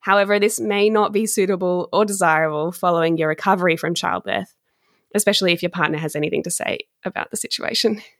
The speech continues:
So I might end it there.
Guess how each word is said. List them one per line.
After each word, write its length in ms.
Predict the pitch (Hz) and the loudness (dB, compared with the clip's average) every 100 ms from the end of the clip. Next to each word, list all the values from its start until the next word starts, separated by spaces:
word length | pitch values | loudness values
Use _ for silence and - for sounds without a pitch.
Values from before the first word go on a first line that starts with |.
| _ _ _ _ _ _ _ _ _ _ | _ _ _ _ _ _ _ _ _ _
So 160 | - | 0
I 40 | 220 | 2
might 260 | 226 240 | 4 4
end 160 | 247 233 | 4 2
it 100 | 233 | 2
there. 420 | 185 165 170 311 | 0 0 0 -2